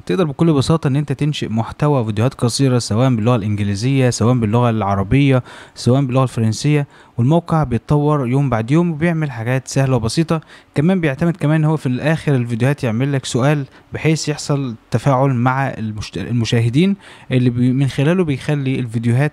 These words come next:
تنتشر اكتر على المنصات. طبعا لو انت حابب تشترك في الموقع، فلو انت ضغطت على العلامة دي هيحولك على خطط الدفع،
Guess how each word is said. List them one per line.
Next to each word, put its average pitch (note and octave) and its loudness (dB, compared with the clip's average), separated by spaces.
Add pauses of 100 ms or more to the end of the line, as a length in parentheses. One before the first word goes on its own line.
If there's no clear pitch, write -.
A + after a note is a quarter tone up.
تنتشر B2+ -4
اكتر B2+ -4
على A#2 -2 (340)
المنصات. A2+ 2 (380)
طبعا F#3+ 2
لو F#3+ 2
انت G3+ -6
حابب F3+ -4
تشترك F3 -4
في - -8
الموقع، D3 0
فلو B2+ -2
انت D3 -4
ضغطت B2+ -2
على B2 0
العلامة B2 0
دي C3+ 0
هيحولك B2+ 0
على A#2 0
خطط - -4
الدفع، G2+ -6